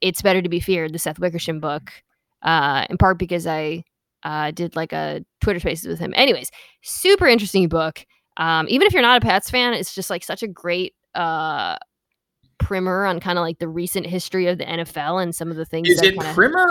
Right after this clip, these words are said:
Speaker 2: or primer?
Speaker 1: Well, you can't do that to me. I
Speaker 2: I think I have to after that whole Jaguar
Speaker 1: Oh,
Speaker 2: situation.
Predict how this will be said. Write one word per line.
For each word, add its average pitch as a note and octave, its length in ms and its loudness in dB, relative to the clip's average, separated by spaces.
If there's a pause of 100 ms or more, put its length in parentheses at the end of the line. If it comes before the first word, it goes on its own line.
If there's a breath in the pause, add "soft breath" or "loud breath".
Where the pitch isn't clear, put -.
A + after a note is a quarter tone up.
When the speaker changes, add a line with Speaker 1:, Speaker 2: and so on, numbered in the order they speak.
(100)
Speaker 2:
or C#3+ 140 4
primer? C#3+ 720 2 (440)
Speaker 1:
Well, C#4 140 -4
you F4+ 80 -2
can't G#4+ 280 -2
do D4 140 0
that B3+ 220 4
to A3 80 -4
me. G3+ 640 4
I E3+ 200 -2 (500)
Speaker 2:
I G#3 180 6
think F4 200 -2
I B3 100 6
have A3+ 360 2
to C3+ 160 2
after C#3 220 4
that D#3 140 -2
whole D#3+ 140 0
Jaguar C#3 580 2
Speaker 1:
Oh, A2 40 0
Speaker 2:
situation. A2 840 -8